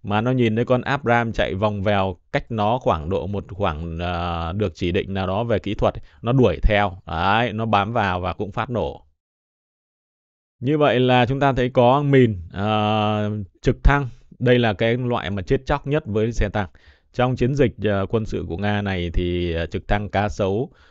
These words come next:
của Nga cộng với tên lửa, à, chống tăng, tên lửa mà đa năng của họ đã tiêu diệt,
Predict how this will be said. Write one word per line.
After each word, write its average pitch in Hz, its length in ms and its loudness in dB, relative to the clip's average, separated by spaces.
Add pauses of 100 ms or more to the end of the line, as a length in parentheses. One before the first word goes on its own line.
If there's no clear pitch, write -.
(160)
của 82 480 0
Nga 107 500 0
cộng 95 260 -2
với 101 300 0
tên 110 140 2
lửa, 87 260 -2
à, 80 420 -4
chống 104 300 -6
tăng, 110 280 0 (120)
tên 107 160 -2
lửa 87 360 -2
mà 90 120 -4
đa 104 160 -2
năng 104 240 -6
của - 80 -10
họ 82 240 -4
đã 82 160 -4
tiêu 104 220 -2
diệt, 95 260 -2